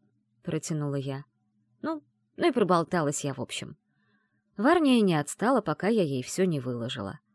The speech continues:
И про Эрена, и про маму, и вообще про всё. «Я так скажу», — выслушав мой рассказ, проговорила старушка.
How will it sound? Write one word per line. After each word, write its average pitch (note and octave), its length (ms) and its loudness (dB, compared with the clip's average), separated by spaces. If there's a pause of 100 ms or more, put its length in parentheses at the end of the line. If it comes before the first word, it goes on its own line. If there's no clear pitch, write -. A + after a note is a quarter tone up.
(140)
И D#4 100 -4
про C#3+ 240 -6
Эрена, A#3+ 600 0 (260)
и - 80 -4
про E3+ 260 -2
маму, F#3+ 500 0 (180)
и A#3+ 100 -2
вообще E3 340 -4
про B2+ 200 -8
всё. - 340 -10 (1000)
«Я D#4 180 4
так E3 280 0
скажу», — B2+ 400 -6 (920)
выслушав F3 580 -2
мой D#3 160 -2
рассказ, D#3 480 -4
проговорила C#3 580 -2
старушка. - 600 -10